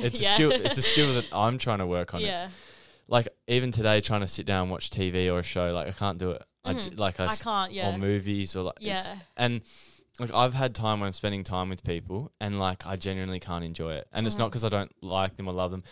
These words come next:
Speaker 1: Even last night when I was playing golf with a few mates at the
Speaker 2: Mm-hmm.
Speaker 1: shops, at the shops that Karen up
Speaker 2: <laughs> At the shops?
Speaker 1: Holy moly.
Speaker 2: <laughs>
Speaker 1: Um, it takes me about fifteen minutes to get into it.
Speaker 2: Yeah.
Speaker 1: You know what I mean? Like,
Speaker 2: Yeah.
Speaker 1: I have to, like, my thoughts are elsewhere.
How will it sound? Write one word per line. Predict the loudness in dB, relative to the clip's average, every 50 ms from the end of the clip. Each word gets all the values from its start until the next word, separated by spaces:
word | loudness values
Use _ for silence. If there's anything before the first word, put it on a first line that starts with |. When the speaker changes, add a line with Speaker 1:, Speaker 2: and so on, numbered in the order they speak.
| -20 -20 -16 -2 2
Speaker 1:
Even | 2 2 2 2 4
last | 4 4 4 4 2
night | 2 2 4 4
when | 2 0
I | 0
was | -2 -2
playing | -2 -2 -2 -2 0
golf | 2 2 2 2 0
with | -4 -4
a | -4
few | -4 -6 -4
mates | -4 -4 -4 -4 -4 -6 -8
at | -6
the | -6 -4
Speaker 2:
Mm-hmm. | -2
Speaker 1:
shops, | 0 0 -2 -2 -4 -8 -8 -10 _ _ _ _ _ _ _ _ _ _ _ _ _ _ _ _ _ _ _ _ -12
at | -10 -8
the | -6
shops | -2 -2 -2 0 -2 -4
that | -6 -6
Karen | -4 -2 -2 0 0
up | 0 -2
Speaker 2:
<laughs> | 0 2
At | 4 4 4 4
the | 2 0
shops? | 0 0 0 0 -2 -4 -6 -4 2
Speaker 1:
Holy | 6 6 8 8 8 6 6 6
moly. | 8 8 8 8 8 8 8 6
Speaker 2:
<laughs> | 4 2 -4 -8 -12 -14 _ 2
Speaker 1:
Um, | 6 6 8 6 6 4 0 -6 _ _ _ _ -4
it | -4 0
takes | 2 2 2 2 2 -2 -2
me | -2 2
about | 4 4 2 2 0
fifteen | -4 -6 -6 -2 -2 0 0 0 0
minutes | -2 -4 -4 -6 -8
to | -8 -2
get | -2 -2 -2
into | -2 -4 -4 -6 -6 -8
it. | -8 -10 -14 _
Speaker 2:
Yeah. | -8 -6 -6 -6 -6 -10 -12 _ _ _ _
Speaker 1:
You | -2 2
know | 2 4
what | 4
I | 4
mean? | 2 2
Like, | 0 0 -2 -6
Speaker 2:
Yeah. | -6 -4 -2 0
Speaker 1:
I | 2
have | 2 2 0 0
to, | -2 2
like, | 4 4 4 4 0 _ -4
my | -2 -2
thoughts | -2 2 2 2 4 4 2 -2
are | -4
elsewhere. | -4 -4 -4 -4 -6 -8 -8 -8 -8 -10